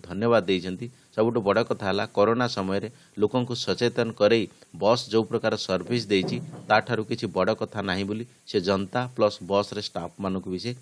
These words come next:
ଇନଫର୍ମେସନ୍ ଦେଇଛନ୍ତି। ସେକେଣ୍ଡରେ ଯଦି ଦ୍ୱିତୀୟ ବଡ଼ ଖବର ଆମେ ଦେଖିବା, ଚିଫ୍ ସେକ୍ରେଟାରୀ ଯେଉଁ ଅଛନ୍ତି ଅସିତ ତ୍ରିପାଠୀ, ସିଏ ଆକ୍ଚୁଆଲି ଏଇ ଜିନିଷ ଇନଫର୍ମେସନ୍ ଦେଇଛନ୍ତି। କରୋନାର ମେଡିସିନ୍ ଆସିବା ପୂର୍ବରୁ ଆମେ ଆକ୍ଚୁଆଲି ଭାରତର ଭୁବନେଶ୍ୱର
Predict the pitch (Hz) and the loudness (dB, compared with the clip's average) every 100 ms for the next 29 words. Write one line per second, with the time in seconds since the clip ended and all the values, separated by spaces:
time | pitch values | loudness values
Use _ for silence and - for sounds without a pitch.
0 | - - 92 90 90 85 92 80 76 - | -16 -8 -8 -4 -4 -4 -6 -8 -12 -14
1 | - - _ _ _ _ - _ - 127 | -18 -20 _ _ _ _ -20 _ 0 2
2 | 165 156 147 143 143 117 131 131 90 104 | 2 2 0 0 0 0 2 2 4 4
3 | 131 123 117 113 107 101 - 120 92 - | 4 2 4 2 2 -2 -2 -2 -2 -4
4 | _ - 135 131 - 113 - 123 120 113 | _ -6 0 0 4 2 2 -2 -2 -6
5 | 101 110 - 117 - 98 - 131 - 101 | -6 -8 -6 -8 -6 -4 -2 -4 -2 -2
6 | 98 120 104 90 _ _ - 127 120 117 | 2 0 0 -14 _ _ -6 2 2 2
7 | 123 113 107 113 120 117 117 98 92 120 | -2 2 2 2 0 0 0 0 0 -2
8 | 117 - 107 95 85 90 87 127 - _ | -4 -4 -2 -2 -2 -6 -6 -10 -12 _
9 | _ 107 104 120 127 127 131 104 95 120 | _ 4 6 6 4 2 2 2 2 2
10 | 127 117 92 - 120 117 - 104 101 139 | -2 -2 -2 0 0 0 2 2 4 4
11 | 92 - _ - 90 107 120 117 110 101 | 2 -4 _ -10 -4 2 2 2 -2 -2
12 | 80 - 101 117 123 107 95 - - 98 | -2 0 2 4 2 0 0 -4 -10 -4
13 | 107 123 123 | 0 0 0